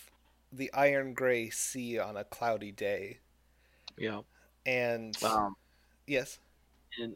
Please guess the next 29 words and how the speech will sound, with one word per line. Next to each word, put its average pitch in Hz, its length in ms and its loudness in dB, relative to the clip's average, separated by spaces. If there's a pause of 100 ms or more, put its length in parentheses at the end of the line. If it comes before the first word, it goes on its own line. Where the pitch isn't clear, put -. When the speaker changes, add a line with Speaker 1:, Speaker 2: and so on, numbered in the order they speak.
(160)
Speaker 2:
in 135 220 0
the, 104 540 -2 (260)
in 110 120 -2
the 107 100 0
last 101 400 -4
vial, 98 420 0
you 107 300 -6
see 101 680 -8 (240)
you're 135 220 8
a 107 40 4
baby 127 220 2
crying, 143 440 6 (1160)
and 123 120 0
you 120 60 0
just 110 280 -2 (240)
s-, - 260 -10
feel, 110 440 4
um, 95 520 0 (960)
Desmond 107 320 -2
just 104 200 -4
feels 107 260 0
joy 107 320 0
and 107 80 -4
elation 104 560 -2 (260)
and 104 80 -6
happiness 113 460 -2 (360)
Speaker 1:
Mm-hmm. 107 400 -12
Speaker 2:
as 104 120 2
he 107 400 -2